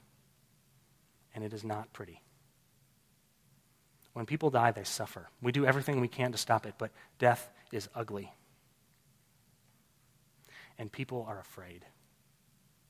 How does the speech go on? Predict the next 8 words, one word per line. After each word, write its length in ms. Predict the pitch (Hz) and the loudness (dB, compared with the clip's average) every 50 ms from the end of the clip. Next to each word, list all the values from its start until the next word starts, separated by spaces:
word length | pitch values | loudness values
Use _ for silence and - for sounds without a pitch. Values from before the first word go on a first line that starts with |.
| _ _ _ _ _ _ _ _ _ _ _ _ _ _ _ _ _ _ | _ _ _ _ _ _ _ _ _ _ _ _ _ _ _ _ _ _
People 260 | - 151 151 - 147 120 | -2 -2 0 0 0 -2
who 120 | 117 123 | -2 -4
don't 300 | 107 120 117 113 117 - | 0 2 2 2 2 -2
hope 340 | - - - 120 117 - - | -8 -4 -4 -4 -4 -4 -6
in 180 | 117 107 104 | -12 -12 -12
God 280 | 101 104 104 104 101 95 - | -6 -6 -4 -4 -6 -8 -12
are 120 | - 98 95 | -14 -16 -16
afraid. 500 | 90 - - - 95 90 87 87 - | -16 -18 -18 -18 -16 -16 -16 -18 -20